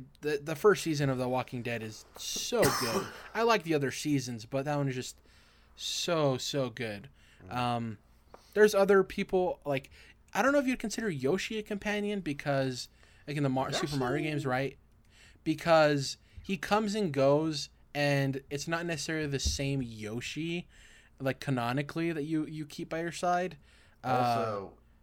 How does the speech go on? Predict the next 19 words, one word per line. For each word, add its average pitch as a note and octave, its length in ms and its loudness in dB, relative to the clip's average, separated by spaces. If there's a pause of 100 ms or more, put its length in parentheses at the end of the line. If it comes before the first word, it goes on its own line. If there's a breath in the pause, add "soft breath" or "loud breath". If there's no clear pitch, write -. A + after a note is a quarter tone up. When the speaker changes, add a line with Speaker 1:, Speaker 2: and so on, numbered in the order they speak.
(120)
Speaker 2:
Mario B2 880 -8
in G2+ 80 -16
the G2+ 100 -14
original, G2 760 -12 (160)
like, F#2+ 220 -14
when G2 100 -14
he's G#2+ 140 -16
riding G#2 800 -8
Yoshi G2+ 720 -14
in, F2+ 240 -16 (420 soft breath)
I E2+ 40 -20
guess F#2 200 -14
it's - 140 -20
Yoshi's F2+ 380 -16
Island, F#2 340 -14 (920 soft breath)
it's - 100 -14
like G3+ 240 -8
punching C#3+ 640 -8
the A#2 80 -8